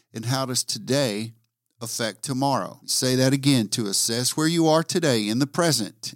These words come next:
in the, in the moment, in the present, you have to look at where you've come from, how it affects today, and how today will affect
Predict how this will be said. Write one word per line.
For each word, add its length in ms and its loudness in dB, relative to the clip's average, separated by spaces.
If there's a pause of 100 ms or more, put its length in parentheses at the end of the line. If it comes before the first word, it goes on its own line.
in 160 -6
the, 180 -4
in 180 -2
the 80 2
moment, 640 2
in 100 -8
the 80 -6
present, 680 -2
you 120 0
have 120 0
to 100 -2
look 260 0
at 120 -4
where 180 0
you've 220 -2
come 240 0
from, 400 0
how 180 0
it 60 2
affects 360 0
today, 540 2
and 140 -4
how 180 2
today 320 0
will 180 0
affect 460 -2